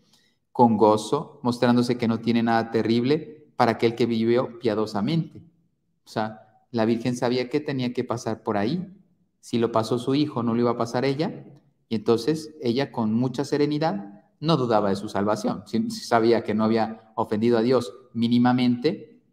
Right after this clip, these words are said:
<laughs> o sea, no se le pasaba por la cabeza, eh, que, que no se fuera a salvar. Entonces, no, no, no murió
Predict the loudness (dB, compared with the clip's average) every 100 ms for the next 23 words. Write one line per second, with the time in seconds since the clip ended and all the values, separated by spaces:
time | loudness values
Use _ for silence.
0 | _ _ -14 -14 -8 -8 -10 _ _ -2
1 | 0 2 0 0 0 0 0 -2 0 0
2 | 2 -2 -6 -12 _ -10 -8 -8 -8 -4
3 | -4 0 0 2 0 0 0 2 4 2
4 | 0 -12 -6 -6 -6 -16 -16 -6 0 2
5 | 2 0 -2 -4 -6 -8 -6 -4 -2 0
6 | 0 -2 -14